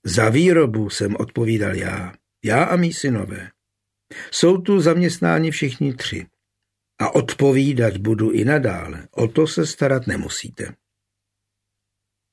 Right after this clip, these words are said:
Vilemína vrhla na Kristýnu vítězoslavný pohled,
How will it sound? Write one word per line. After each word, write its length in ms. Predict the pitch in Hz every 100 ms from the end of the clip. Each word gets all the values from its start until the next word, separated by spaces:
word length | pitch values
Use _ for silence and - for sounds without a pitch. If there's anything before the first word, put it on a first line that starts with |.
| _ _ _ _
Vilemína 840 | - 127 147 151 156 160 160 160 139
vrhla 420 | 117 123 113 104
na 140 | 98
Kristýnu 760 | 104 123 123 - - 110 110 104
vítězoslavný 840 | 92 110 - - - 90 90 90
pohled, 600 | - 104 - 131 156 160